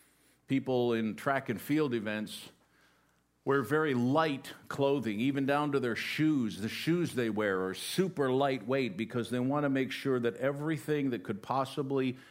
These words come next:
be a hindrance to them running is removed so that there's nothing that will slow them down.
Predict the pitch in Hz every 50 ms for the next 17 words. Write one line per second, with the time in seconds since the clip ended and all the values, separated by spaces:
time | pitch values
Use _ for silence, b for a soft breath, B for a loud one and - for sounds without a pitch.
0 | B B B - 127 123 117 107 95 - 135 147 151 131 123 120 107 95 - -
1 | - 117 110 117 110 107 107 110 123 135 127 101 90 87 92 98 - B B B
2 | B B B 107 104 95 - 98 87 - - 120 117 113 117 123 135 160 160 123
3 | 85 76 - - - - _ _ _ _ _ _ - - - 120 117 117 113 120
4 | 117 101 - 117 120 135 151 156 156 - 170 156 143 147 - 120 127 123 - -
5 | - - 127 127 127 131 131 120 127 123 117 110 113 B B B B - 90 101
6 | 95 92 82 76 - - - -